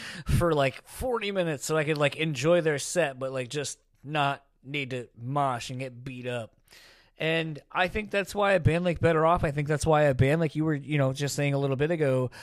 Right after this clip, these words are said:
uh, The Beautiful Mistake, I think that's why some of these bands are on this festival, is to kinda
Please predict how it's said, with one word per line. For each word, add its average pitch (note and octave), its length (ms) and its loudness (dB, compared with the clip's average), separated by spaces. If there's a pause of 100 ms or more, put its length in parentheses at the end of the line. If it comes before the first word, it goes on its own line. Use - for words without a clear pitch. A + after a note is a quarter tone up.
(180)
uh, B2 180 0
The B2+ 100 -2
Beautiful D3 320 0
Mistake, F3 400 -2
I D3 80 -2
think G#3+ 140 2
that's B3 180 -4
why B3 80 -4
some B3+ 180 -4
of B3 80 -6
these A3+ 160 -6
bands G3 300 -4
are G#3 80 -4
on F3+ 280 2
this F#3+ 220 -2
festival, C#3+ 500 -2
is C3+ 200 -2
to D3+ 80 -6
kinda D#3+ 420 0